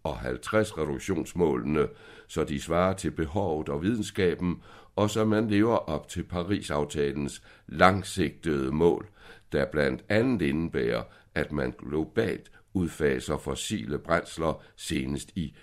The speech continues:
to tusind og halvtreds, og at E U som foregangsregion bør gøre dette endnu tidligere." Få dage forinden havde klimaministeren under et møde med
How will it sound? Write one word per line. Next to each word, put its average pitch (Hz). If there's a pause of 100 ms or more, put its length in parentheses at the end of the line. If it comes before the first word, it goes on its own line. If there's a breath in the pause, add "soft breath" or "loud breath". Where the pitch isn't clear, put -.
(120)
to -
tusind 76
og 65
halvtreds, - (400 loud breath)
og 139 (220 loud breath)
at 87
E 101
U 90
som 67
foregangsregion 71 (240 loud breath)
bør 78
gøre 78 (100)
dette 76 (280 loud breath)
endnu 135 (220)
tidligere." - (420 soft breath)
Få 139
dage 85
forinden 69
havde 64
klimaministeren 67
under 65
et 62
møde 69
med 60